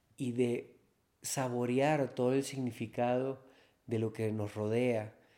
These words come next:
de lo que somos. Entonces, bueno, nada más quería recordarte que, pues, algún día no vamos a estar aquí y que es un bonito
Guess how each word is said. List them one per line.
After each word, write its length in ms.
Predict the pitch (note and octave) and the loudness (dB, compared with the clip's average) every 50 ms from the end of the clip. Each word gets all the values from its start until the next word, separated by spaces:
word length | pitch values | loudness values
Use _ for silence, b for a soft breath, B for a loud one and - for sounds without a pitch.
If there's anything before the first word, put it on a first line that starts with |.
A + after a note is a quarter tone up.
| b b b - | b b b -14
de 140 | B2 A2+ G#2+ | -8 -6 -4
lo 120 | G#2 G#2 - | -4 -4 -4
que 100 | - G#2+ | -6 -6
somos. 680 | - - - B2 A#2+ A2+ G#2 G#2 G2 - - - - _ B B B B B B B B B B B B | -4 0 2 2 2 2 0 -2 -6 -10 -14 -20 -20 _ B B B B B B B B B B B B
Entonces, 420 | - C3 C3 D3 D3 - - F#3 E3 | -6 -4 -4 -4 -2 -2 0 0 2
bueno, 300 | D3 B2 A#2 A#2+ B2+ - - - _ _ _ - - | 2 2 2 0 -2 -6 -10 -20 _ _ _ -14 -6
nada 320 | - C3+ C3+ C#3 D3 D3+ | -2 2 4 4 4 4
más 200 | D#3+ D#3+ D#3+ D#3+ | 4 2 0 0
quería 280 | - D#3+ D3+ D3+ D3 D3 | 0 2 4 4 4 4
recordarte 760 | D3 D3 - - A#2+ A#2+ A#2 A#2+ A#2+ A#2+ A#2+ - C#3+ C#3 | 2 2 0 0 0 2 4 4 4 2 2 0 0 0
que, 500 | C#3 - B2+ A2+ G#2+ G2+ G2 G2 F#2+ F#2+ A2 A2 | 2 2 2 2 2 2 0 -2 -4 -8 -8 -6
pues, 160 | - A#2+ A#2 | -4 -2 -2
algún 220 | A#2+ B2 C#3 D3+ E3 | 0 0 0 0 2
día 160 | E3 E3+ E3+ | 2 2 2
no 120 | E3+ E3 | 4 4
vamos 200 | D#3 D#3 E3 D#3+ | 4 4 2 2
a 20 | C#3+ | 0
estar 180 | - - C#3+ | 0 0 0
aquí 480 | D3 C#3+ C#3+ - C#3 C#3+ D3+ C#3+ - - - _ _ b b b b b b b b b b b b | 0 0 0 -2 -2 -2 -2 -4 -8 -14 -20 _ _ b b b b b b b b b b b b
y 260 | - - B2+ A#2+ A2+ | -8 -4 -4 -4 -4
que 600 | A#2 - A#2+ A#2 A#2 A2+ A2+ A2+ A2 G#2+ A2 - - | -2 0 2 2 4 4 4 4 4 4 2 0 -2
es 120 | B2 A#2+ | -4 -2
un 160 | C3 C#3+ D3 C#3+ | -2 -2 0 2
bonito 760 | D3 D3+ D3+ D#3 D#3+ E3 D#3+ D#3 - E3 E3 E3+ - - | 2 4 4 4 4 2 0 -2 -2 -2 -2 -4 -6 -10